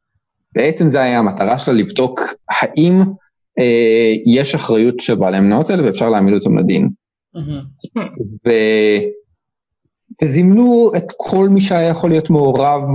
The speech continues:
Speaker 1: בסיפור הזה. הבעלים הפרואני של החברה הגיע לדווח, המהנדס האמריקאי הוא הגיע לדווח, אה, רוג'ר קייסמנט, מורל מהאגודה לרפורמה בקונגו, אפילו שהוא לא היה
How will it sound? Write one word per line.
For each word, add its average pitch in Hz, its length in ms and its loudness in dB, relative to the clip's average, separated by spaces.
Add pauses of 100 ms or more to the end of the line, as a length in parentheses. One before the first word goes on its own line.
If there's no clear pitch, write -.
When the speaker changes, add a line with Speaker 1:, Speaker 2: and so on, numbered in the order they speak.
(280)
Speaker 1:
בסיפור 135 540 -2
הזה. 117 420 0 (280)
הבעלים 117 1000 0
הפרואני 147 640 0
של 151 160 -2
החברה 123 540 0 (100)
הגיע 127 640 2
לדווח, 110 720 0
המהנדס 117 540 2
האמריקאי 139 800 2
הוא 120 180 2
הגיע 117 240 0
לדווח, 110 840 -2 (500)
אה, 113 320 2
רוג'ר 139 340 0
קייסמנט, 135 720 0 (500)
מורל 135 600 2
מהאגודה 135 480 0
לרפורמה 156 460 0
בקונגו, 135 640 0
אפילו 160 180 0
שהוא 131 240 2
לא 127 120 2
היה 151 140 2